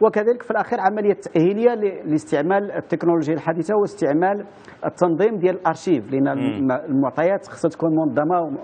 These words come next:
Speaker 1: ومؤرشفه بصفه دقيقه. وحنا في المشروع القانون حاولنا باش يكون المشروع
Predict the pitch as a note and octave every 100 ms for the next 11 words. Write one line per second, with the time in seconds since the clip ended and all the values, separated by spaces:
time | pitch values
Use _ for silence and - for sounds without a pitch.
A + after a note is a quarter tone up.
0 | B2+ C3 C3 C#3+ C#3+ C#3+ C3 E3 - -
1 | C3+ C#3 D3+ C#3 - C3+ B2 G2 - -
2 | C3+ D3 A3+ G#3+ G#3+ - F#3+ G3 - A3+
3 | C4 - G3+ - G#3 G#3 G3 G3 - F#3+
4 | F#3+ F3+ B3+ C#4